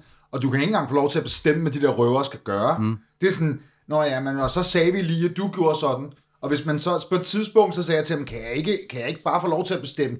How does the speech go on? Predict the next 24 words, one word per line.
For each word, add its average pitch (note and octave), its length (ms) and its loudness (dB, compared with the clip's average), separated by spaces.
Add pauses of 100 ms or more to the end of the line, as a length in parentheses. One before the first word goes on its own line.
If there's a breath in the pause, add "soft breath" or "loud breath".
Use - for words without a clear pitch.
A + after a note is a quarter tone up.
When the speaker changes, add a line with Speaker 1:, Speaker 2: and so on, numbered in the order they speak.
Speaker 1:
det G#3 120 4
her?" G3 220 2
Så D3 140 -6
sagde C3+ 200 0
han, A#2 80 -2 (260 loud breath)
"Okay, F3 520 4
men F#3 100 -2
så A3 80 6
også G#3 220 8
kun A3 260 2
den G#3 180 6
ene F3+ 240 2
gang." C#3+ 280 2 (100)
Speaker 2:
Ja, A#2+ 160 4
ja. G#2 60 0 (340)
Speaker 1:
<laughs> G3+ 300 4
Altså, C#3 300 2 (360 loud breath)
Speaker 2:
Jo, A#2+ 80 2
Speaker 1:
og B2 40 8
Speaker 2:
men C#3 100 10
Speaker 1:
jeg - 80 6
må D#3+ 60 8
Speaker 2:
det B2+ 80 10
Speaker 1:
sige, A3+ 120 2